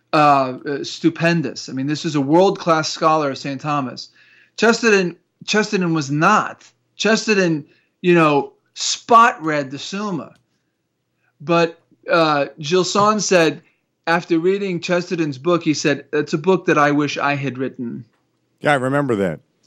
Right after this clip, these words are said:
Speaker 1: So there's something about that book that, that'll give you a, a really good, profound introduction to Saint Thomas's thinking, and particularly on the, along these lines of where he disagrees with Plato. So matter is not evil, matter is good. And when, when you believe in this idea that, that a spirit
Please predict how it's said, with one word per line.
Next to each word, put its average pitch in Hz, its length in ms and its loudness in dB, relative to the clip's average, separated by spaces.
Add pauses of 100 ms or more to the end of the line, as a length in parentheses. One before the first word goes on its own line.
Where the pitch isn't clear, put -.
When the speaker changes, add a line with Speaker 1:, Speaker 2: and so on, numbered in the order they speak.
(100)
Speaker 1:
So 185 340 4
there's 180 300 0
something 226 320 -4
about 180 240 0
that 156 180 -2
book 175 220 0
that, 143 160 0
that'll 147 220 -2
give 165 200 4
you 165 220 4
a, 139 100 0
a 139 100 -4
really 185 500 0
good, 160 520 2 (460)
profound 143 600 2
introduction 151 760 -2
to 139 120 -10
Saint 143 280 -4
Thomas's 151 460 -2
thinking, 151 280 2
and 156 120 -2
particularly 254 520 4
on 170 160 0
the, 185 160 -4
along 180 380 2
these 170 180 0
lines 143 240 0
of 127 100 -8
where 156 120 2
he 170 80 4
disagrees 143 400 0
with 127 120 -8
Plato. 147 440 2 (240)
So 180 340 4 (200)
matter 214 380 2
is 190 120 0
not 175 180 0
evil, 170 220 0
matter 139 300 -2
is 120 140 -10
good. 170 420 2 (400)
And 156 440 0
when, 170 260 2
when 175 320 2
you 175 140 6
believe 214 400 4
in 214 140 0
this 175 280 0
idea 170 380 4
that, 151 260 -4
that 139 240 -2
a 135 60 -4
spirit 190 680 0